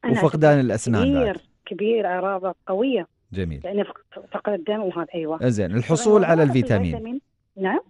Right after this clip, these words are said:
Speaker 2: كيف نحصل على هذا الفيتامين؟ البرتقال والليمون أنت ذكرتي؟
Speaker 1: إيه، بنحصله. طبعًا وظيفته الأساسية للفيتامين سي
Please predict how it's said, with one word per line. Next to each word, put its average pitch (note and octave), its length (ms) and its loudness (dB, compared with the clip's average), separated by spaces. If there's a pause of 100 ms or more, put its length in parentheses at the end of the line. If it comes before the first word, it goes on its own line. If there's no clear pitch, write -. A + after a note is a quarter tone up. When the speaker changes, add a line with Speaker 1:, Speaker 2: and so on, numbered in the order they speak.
(140)
Speaker 2:
كيف F#3 200 4
نحصل A#2 400 -2
على G2 160 0
هذا F#2 220 -2
الفيتامين؟ D2+ 580 -6
البرتقال A#2 520 0
والليمون G#2+ 440 2
أنت F2 160 -6
ذكرتي؟ F#2+ 540 -6 (680)
Speaker 1:
إيه، D3+ 200 -6 (180)
بنحصله. F#3+ 600 -4 (260)
طبعًا A3+ 340 -2
وظيفته B3 460 -2
الأساسية B3+ 340 -4
للفيتامين C4+ 680 -2
سي D#4+ 200 -4